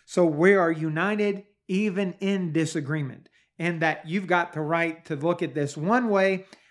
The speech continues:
I have the right from God to look at it another. There are people that take Romans fourteen way beyond the boundaries that the text permits. And those people are false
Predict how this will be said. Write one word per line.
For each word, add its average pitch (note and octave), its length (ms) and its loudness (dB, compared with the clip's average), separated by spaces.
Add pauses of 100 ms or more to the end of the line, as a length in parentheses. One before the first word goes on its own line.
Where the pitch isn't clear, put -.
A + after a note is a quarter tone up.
(120)
I F3 200 2
have F3+ 240 2
the D#3 100 -2
right D#3 400 0 (300)
from A#3 340 4
God D3+ 500 2 (200)
to E3 100 -2
look D#3 280 2
at C#3+ 160 0
it C#3+ 180 -4 (140)
another. C#3+ 560 -6 (440)
There E3 200 6
are G#3+ 100 4
people G3 540 -2 (360)
that D#3 200 -4
take F3+ 220 4
Romans F3+ 380 -2
fourteen E3+ 720 -4
way A3+ 460 6
beyond F#3 600 0
the D3 80 -4
boundaries C#3+ 960 -2 (380)
that E3 300 2
the D3+ 100 -2
text D#3+ 460 -2
permits. D3+ 600 -6 (280)
And C#3+ 160 -4
those E3 180 -2
people D#3+ 440 -6
are D3 180 -4
false - 640 -4